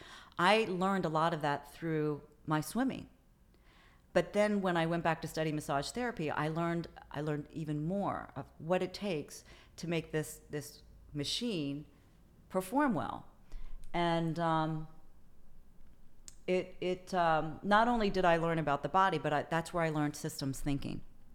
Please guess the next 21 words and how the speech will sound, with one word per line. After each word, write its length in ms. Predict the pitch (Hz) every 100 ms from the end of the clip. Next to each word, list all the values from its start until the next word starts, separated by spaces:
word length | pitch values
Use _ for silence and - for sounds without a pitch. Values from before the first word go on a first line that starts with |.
| - - - -
So 560 | - - 160 151 147 147 165
when 160 | 156
I, 220 | 156 151 - 131 - -
after 360 | 156 160 - 165
I 300 | 151 147 143 - -
practiced 360 | 151 - 139
massage 360 | 147 - 139 131
therapy, 640 | 190 180 165 139 135 180 - - - - - - - -
and 120 | 147
when 100 | 151
I 80 | 143
went 220 | 147 156
into, 560 | 156 - 156 143 143 - - - - 151
um, 400 | 147 143 135 -
an 120 | 156
organizational 640 | 156 156 147 165 180 185 156
context 560 | - 143 135 143 131 -
outside 460 | 135 - 147 143 139
of 160 | 135 127 - - - - - -
athletics, 640 | 131 139 123 147 - - - - - - - - 151
um, 320 | 147 143